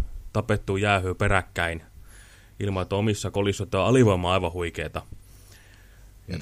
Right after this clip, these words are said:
Speaker 1: tota, se nyt kertoo prosenttikin yhdeksänkymmentäneljä pilkku kahdeksan, mutta taas se häkellyttävin tilasto ehkä, että, että ne on päästänyt koko kauden mittaan kolme ylivoimamaalia, ja ne on tehnyt kaksi alivoimamaalia.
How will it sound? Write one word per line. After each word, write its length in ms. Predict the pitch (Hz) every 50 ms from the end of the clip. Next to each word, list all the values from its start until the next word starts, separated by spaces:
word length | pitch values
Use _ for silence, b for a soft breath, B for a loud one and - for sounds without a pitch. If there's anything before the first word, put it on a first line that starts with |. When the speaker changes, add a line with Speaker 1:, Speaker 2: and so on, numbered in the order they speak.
| 87 98
Speaker 1:
tota, 120 | 104 90 87 -
se 140 | - - 98
nyt 140 | 104 104
kertoo 220 | - 113 113 117 117
prosenttikin 460 | 117 113 110 107 - - 92 101 98
yhdeksänkymmentäneljä 840 | 101 101 - - 117 113 - - 107 117 117 120 - 120 113 110
pilkku 220 | 104 107 104 - 107
kahdeksan, 420 | - 123 123 127 123 - 117 98
mutta 200 | 92 92 - 127
taas 120 | 131 123 113
se 60 | 110
häkellyttävin 560 | 123 127 127 131 110 98 - 101 92 90 90
tilasto 400 | 92 90 85 87 85 - 98 92
ehkä, 280 | 98 95 - - 92 90
että, 120 | 87 90
että 160 | 85 - 101
ne 20 | 101
on 80 | 104
päästänyt 380 | - 123 135 139 131 107 104 -
koko 220 | - 107 104 104
kauden 280 | 113 117 120 113 101 92
mittaan 460 | 92 87 - - - 87 87 90 95 - -
kolme 420 | 127 131 135 120 104 95 87 80 - - - - - - - - - - -
ylivoimamaalia, 840 | 95 104 107 107 98 95 90 90 90 92 95 95 92 90 90 87 87 95
ja 100 | 95 101
ne 60 | 107 107
on 80 | 120 120
tehnyt 340 | 123 147 131 127 107 - -
kaksi 300 | - 98 95 - - 104
alivoimamaalia. 800 | 95 98 95 92 90 87 90 87 87 85 80 73 71 73 76 80